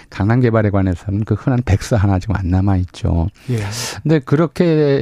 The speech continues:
Speaker 1: 해서, 어, 먼저 사놓고 그다음에 개발 계획도를 그리고 그래서 도로선이라든가
Speaker 2: 네.
Speaker 1: 그다음에 뭐 공공시설, 중요 시설들이 들어갈 자리라든가 그렇게 정해놓으면은 주변 땅값이 뛰잖아요.
Speaker 2: 네.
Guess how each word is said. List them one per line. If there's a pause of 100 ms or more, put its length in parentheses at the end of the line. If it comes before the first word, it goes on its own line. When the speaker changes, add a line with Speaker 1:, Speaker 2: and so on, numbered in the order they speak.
(400)
Speaker 1:
해서, (440)
어,
먼저
사놓고 (480)
그다음에
개발
계획도를
그리고 (360)
그래서
도로선이라든가
Speaker 2:
네. (280)
Speaker 1:
그다음에
뭐
공공시설,
중요
시설들이
들어갈
자리라든가
그렇게
정해놓으면은
주변
땅값이
뛰잖아요.
Speaker 2:
네.